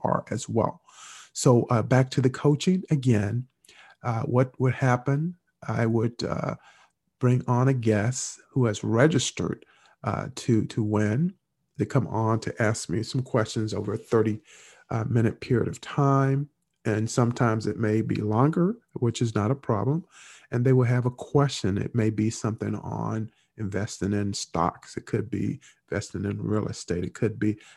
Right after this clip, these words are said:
how to become debt free. It very well could be, well, how do I position my children to be, uh, financially literate?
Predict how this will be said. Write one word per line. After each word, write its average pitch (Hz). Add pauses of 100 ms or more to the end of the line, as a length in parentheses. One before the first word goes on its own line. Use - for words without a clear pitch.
how -
to 104
become 104
debt 101
free. - (320)
It -
very 98
well 104
could 120
be, 107
well, 107
how 113
do 110
I 107
position 107
my 104
children 143 (420)
to 110
be, 107
uh, 110
financially 104
literate? 120